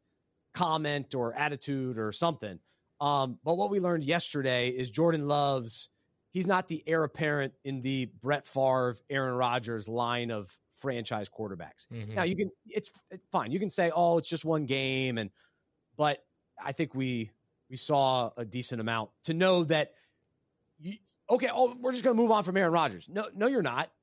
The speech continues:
Speaker 1: That's not your first choice. And nobody's, nobody's picking up the phone today saying, "Hey, we want Jordan Love. We will send you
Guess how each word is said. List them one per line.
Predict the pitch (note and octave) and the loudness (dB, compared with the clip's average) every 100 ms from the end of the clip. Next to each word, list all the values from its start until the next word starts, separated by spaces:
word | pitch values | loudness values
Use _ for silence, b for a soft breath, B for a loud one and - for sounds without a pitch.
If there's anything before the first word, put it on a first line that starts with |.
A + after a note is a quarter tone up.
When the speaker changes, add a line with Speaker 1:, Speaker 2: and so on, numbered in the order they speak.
| C#3 - | _ -4
Speaker 1:
That's | F3+ A#3 | 0 2
not | G#3+ | 2
your | F#3+ | 2
first | - G3+ F#3+ - | 2 0 0 4
choice. | A#3 A3+ G#3+ - _ _ _ | 6 6 0 -10 _ _ _
And | F#3 G3+ | -2 4
nobody's, | B3 B3+ A3 - | 4 4 -2 0
nobody's | F#3 A#3 A3+ | 2 4 2
picking | - G#3 | 0 0
up | F#3+ | 0
the | |
phone | E3+ G#3 G#3 | 2 4 4
today | F#3 F3+ F#3+ F#3+ E3 - b | 4 4 6 6 4 0 b
saying, | - F3+ | 0 2
"Hey, | F#3 | 2
we | D#3+ F#3+ | 2 4
want | A3 E3 F#3+ E3 | 4 4 2 2
Jordan | F3+ F3+ D#3+ | 2 4 4
Love. | E3 D3+ | 4 4
We | G3+ | 0
will | F#3 | 0
send | F#3 F3+ | 0 0
you | E3+ | 0